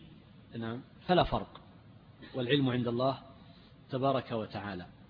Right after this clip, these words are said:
نعم. وأما حديث نهى أن يتوضأ الرجل بفضل طهور المرأة،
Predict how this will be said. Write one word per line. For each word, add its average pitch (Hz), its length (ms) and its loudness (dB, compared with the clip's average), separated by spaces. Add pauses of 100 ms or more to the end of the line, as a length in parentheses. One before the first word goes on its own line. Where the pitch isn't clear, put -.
(460)
نعم. 117 280 -4 (840)
وأما 151 360 6
حديث 123 400 2 (680)
نهى 143 340 2
أن 123 60 0
يتوضأ 123 640 0
الرجل 120 440 -2 (200)
بفضل 131 680 0 (340)
طهور 143 380 6
المرأة، 143 500 4